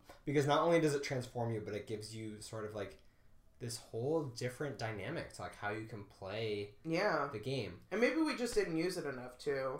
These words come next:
Speaker 1: Maybe, but it did use a lot of magic, and it's
Speaker 2: Yep.
Speaker 1: only equipped for, like, the one segment of the screen you're playing in.
Speaker 2: Yep.
Speaker 1: I mean, that applies to all of the spells.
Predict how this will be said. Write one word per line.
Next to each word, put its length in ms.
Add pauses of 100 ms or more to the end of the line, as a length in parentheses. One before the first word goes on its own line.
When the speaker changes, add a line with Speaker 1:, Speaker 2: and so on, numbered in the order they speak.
(120)
Speaker 1:
Maybe, 440
but 420 (640)
it 160
did 160
use 140
a 40
lot 140
of 80
magic, 560
and 100
it's 100
Speaker 2:
Yep. 180
Speaker 1:
only 600 (800)
equipped 640 (180)
for, 420
like, 320 (100)
the 220
one 300
segment 500
of 120
the 60
screen 340
you're 120
playing 360
in. 240 (180)
Speaker 2:
Yep. 280 (320)
Speaker 1:
I 80
mean, 360
that 220
applies 380
to 80
all 300
of 80
the 60
spells. 500